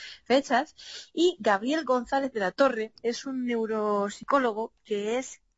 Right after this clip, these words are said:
el que está dirigiendo ahora mismo un proyecto internacional de la nasa de cuatro años de duración, que está analizando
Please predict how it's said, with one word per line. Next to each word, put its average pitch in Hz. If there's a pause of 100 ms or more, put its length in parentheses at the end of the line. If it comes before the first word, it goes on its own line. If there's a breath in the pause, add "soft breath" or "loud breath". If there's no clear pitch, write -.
el 196
que 185
está 226
dirigiendo 254
ahora 233
mismo 233
un 233
proyecto 233
internacional 208
de 214
la 202
nasa 214
de 170
cuatro 185
años 208
de 196
duración, 190 (800)
que 254
está 277
analizando 254